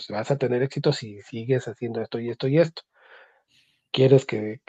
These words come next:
que, que sea, este, quieres relacionar esta carta con las demás, tienes que ver, porque mu-, lo, lo que hacen, "Ah, es que te salió el seis de espadas". Y te salió después el, el tres de bastos.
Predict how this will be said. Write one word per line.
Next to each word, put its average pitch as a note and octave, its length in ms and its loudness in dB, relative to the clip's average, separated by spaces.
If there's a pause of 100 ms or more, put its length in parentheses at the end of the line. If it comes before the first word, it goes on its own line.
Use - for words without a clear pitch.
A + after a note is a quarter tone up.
(160)
que, A#2 560 -2
que - 100 -12
sea, C3 280 4
este, - 440 -2 (1400)
quieres D3 260 8
relacionar C3 480 4
esta C3+ 220 4
carta C3 320 0
con A2 160 -2
las G2+ 100 -8
demás, A#2 320 -4
tienes C3+ 320 0
que C3 220 2
ver, B2+ 260 2 (840)
porque F3 400 4
mu-, D#3 340 6
lo, D#3+ 220 8
lo C#3+ 180 8
que D#3+ 100 8
hacen, D3+ 260 6 (680)
"Ah, D3+ 180 6
es - 140 4
que D3+ 120 8
te C#3+ 100 2
salió C#3 280 8
el D3 80 8
seis C#3 180 6
de B2 60 -2
espadas". - 480 -2 (1500)
Y B2+ 120 -6
te B2+ 140 2
salió C#3+ 400 10
después D3 480 8
el, A#2 360 2
el A#2 160 -6
tres C3 300 6
de B2 280 2
bastos. - 600 -6